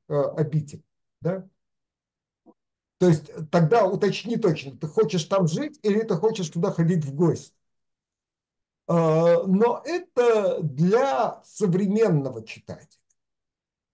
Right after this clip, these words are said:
Раши, Раши, слово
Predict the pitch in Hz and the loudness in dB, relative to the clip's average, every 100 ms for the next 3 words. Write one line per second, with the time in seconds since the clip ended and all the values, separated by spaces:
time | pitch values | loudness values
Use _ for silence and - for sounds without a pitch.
0 | _ _ _ _ - - - _ _ - | _ _ _ _ -16 -16 -16 _ _ -2
1 | 196 214 175 120 - 180 226 233 - _ | 2 4 4 2 -4 -6 -6 -8 -20 _
2 | _ _ _ _ _ _ _ _ _ _ | _ _ _ _ _ _ _ _ _ _
3 | _ _ _ _ _ _ _ - 127 113 | _ _ _ _ _ _ _ -14 -10 -8
4 | - - 196 247 _ _ _ _ _ _ | -10 -18 -20 -20 _ _ _ _ _ _
5 | _ _ _ _ - - 240 | _ _ _ _ -12 2 4